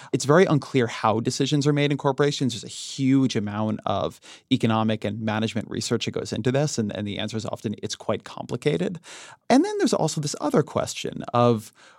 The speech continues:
why is short-termism, right? Which is this thing that Warren is trying to fix, this idea that corporations are, are too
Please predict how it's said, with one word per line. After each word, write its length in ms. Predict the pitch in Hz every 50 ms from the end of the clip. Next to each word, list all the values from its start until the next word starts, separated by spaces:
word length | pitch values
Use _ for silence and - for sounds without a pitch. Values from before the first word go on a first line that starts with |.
| _ _ _
why 420 | - 135 127 131 147 196 254 269
is 200 | 269 247 240 220
short-termism, 1040 | - - - - 143 139 - - - - 123 107 104 - - - - - - - 123 127
right? 240 | 117 113 117 120 -
Which 160 | 123 123 -
is 200 | 131 123 104 110
this 200 | 127 131 - -
thing 400 | - _ - 147 165 185 180 156
that 140 | 143 - -
Warren 420 | 110 110 117 113 117 117 117 113
is 140 | 98 104 -
trying 320 | - - 113 107 107 107 104
to 60 | 107
fix, 320 | - - - - - -
this 120 | - - -
idea 420 | 113 113 107 - 120 123 135 135 123
that 140 | 123 117 - - _
corporations 600 | - - 147 143 - 131 120 113 - - 120 113 110
are, 180 | - - 107
are 140 | - - 113
too 580 | - - - - - 143 143 139 139 139 131